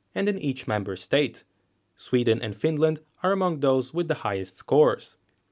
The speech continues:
A conference was held to put the statistics into context. Some of the major topics were the lack of representation of women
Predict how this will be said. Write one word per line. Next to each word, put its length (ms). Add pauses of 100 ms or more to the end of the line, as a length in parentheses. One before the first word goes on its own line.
(160)
A 100
conference 520
was 140
held 280 (160)
to 100
put 200
the 80
statistics 640
into 260
context. 640 (500)
Some 220
of 80
the 80
major 300
topics 420 (140)
were 100
the 100
lack 220
of 140
representation 720
of 140
women 320